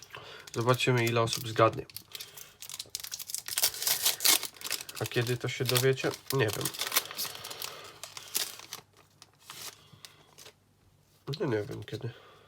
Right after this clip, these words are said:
Dobra. Cztery. Lecimy. Huch. Huch, huch, huch. Teraz albo nigdy. Energia walcząca. Starmie.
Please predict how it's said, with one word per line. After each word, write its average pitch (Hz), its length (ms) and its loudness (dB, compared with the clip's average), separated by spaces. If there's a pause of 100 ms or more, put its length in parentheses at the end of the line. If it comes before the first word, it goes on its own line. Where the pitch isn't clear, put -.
(160)
Dobra. 117 260 2 (1600)
Cztery. 120 640 2 (600)
Lecimy. 117 580 2 (480)
Huch. - 440 -8 (420)
Huch, 123 180 -6
huch, - 260 -8
huch. - 380 -6 (920)
Teraz 143 600 12 (140)
albo 120 600 6
nigdy. 127 640 10 (1800)
Energia 110 680 4 (520)
walcząca. 104 680 6
Starmie. 143 720 12